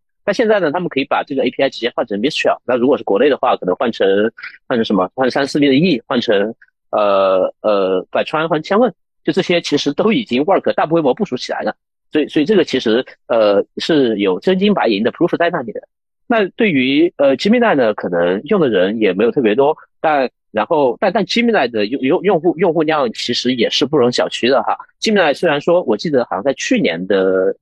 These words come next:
年中的时候说是open A I的十分之一，但open A I的十分之一也是一个很大的用户量，并且在可，在可以看到的很多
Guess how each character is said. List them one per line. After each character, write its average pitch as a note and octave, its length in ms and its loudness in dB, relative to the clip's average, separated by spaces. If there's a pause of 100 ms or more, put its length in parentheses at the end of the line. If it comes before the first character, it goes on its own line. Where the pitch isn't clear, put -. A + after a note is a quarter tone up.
年 A2+ 140 0
中 G#3 160 2
的 B3 80 2
时 - 80 -2
候 G#2 180 0 (260)
说 C3 240 0
是 A#2+ 440 2
open C3 180 -2
A - 20 0
I - 20 -2
的 B2+ 40 -2
十 - 140 -2
分 C3 120 -2
之 C#3 120 -2
一， C#3 120 2
但 G3 100 0
open A3 160 2
A - 20 2
I - 0 -
的 G#3+ 80 0
十 E3 100 0
分 F3+ 100 2
之 G3 120 0
一 F3+ 40 0
也 A#2+ 80 -2
是 G3 140 -2
一 - 20 2
个 D#3+ 80 2
很 - 120 -10
大 B2 100 -2
的 B2+ 60 -2
用 C#3+ 100 -4
户 D#3 60 -4
量， F3 180 -2 (540)
并 G3+ 160 0
且 G2+ 480 0 (240)
在 D#3 320 0
可， - 180 -4
在 A3+ 140 0
可 - 100 -4
以 D4+ 220 -4 (160)
看 A3+ 200 -4
到 F3 200 0
的 B2+ 80 0
很 F#2+ 240 -10
多 C3 320 2